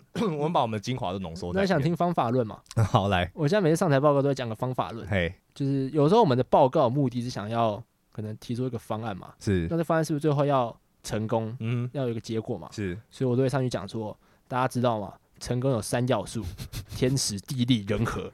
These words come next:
Speaker 1: <laughs>
Speaker 2: 然后开始瞎掰，把所有东西都贴到那个天时、地利、人和里面。我说：“有这三个元素，一定成功。”然后台下都会，都，都不回，就鸦雀无声，你知道吗？我觉得很尴尬，
Speaker 1: 大家都不会被你骗。
Speaker 2: 对啊，都不会被我骗。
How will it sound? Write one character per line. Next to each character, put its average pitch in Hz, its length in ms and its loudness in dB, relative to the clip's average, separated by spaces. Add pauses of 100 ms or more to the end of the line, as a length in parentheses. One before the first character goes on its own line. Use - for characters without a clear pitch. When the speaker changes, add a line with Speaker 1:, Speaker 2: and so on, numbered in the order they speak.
Speaker 1:
<laughs> - 180 -8
Speaker 2:
然 131 100 2
后 - 60 4
开 185 100 4
始 123 140 4
瞎 156 280 6
掰， 151 200 4
把 135 200 0
所 165 140 2
有 160 60 6
东 156 120 2
西 151 80 0
都 156 120 0 (100)
贴 151 160 0
到 151 80 4
那 143 60 0
个 135 100 -2
天 135 260 -2
时、 95 260 -6
地 127 260 -4
利、 131 140 0
人 110 140 -4
和 110 120 -4
里 107 120 -8
面。 110 140 -10 (140)
我 120 80 -2
说 131 180 -2 (180)
：“有 170 140 8
这 196 60 2
三 247 120 6
个 220 60 6
元 160 140 8
素， 185 180 4
一 170 80 -2
定 - 180 4
成 127 220 2
功。” 127 180 4 (800)
然 131 160 -6
后 147 160 0
台 - 160 -4
下 143 140 4
都 139 100 2
会， 139 180 2 (800)
都， 151 120 -2
都 160 120 -4
不 156 100 -2
回， 131 140 4
就 202 200 0
鸦 185 180 6
雀 - 180 6
无 123 160 4
声， 147 180 2
你 123 120 2
知 135 80 2
道 123 100 4
吗？ 104 100 -4
我 120 80 0
觉 156 120 2
得 123 40 -2
很 110 120 -4
尴 113 180 -2
尬， 101 240 -4
Speaker 1:
大 151 100 0
家 170 120 6
都 185 120 0
不 147 80 -6
会 139 120 0
被 139 140 0
你 95 60 -4
骗。 123 320 -4
Speaker 2:
对 160 300 4
啊， 170 80 10
都 254 140 12
不 - 60 6
会 247 80 12
被 254 140 10
我 165 60 8
骗。 190 180 6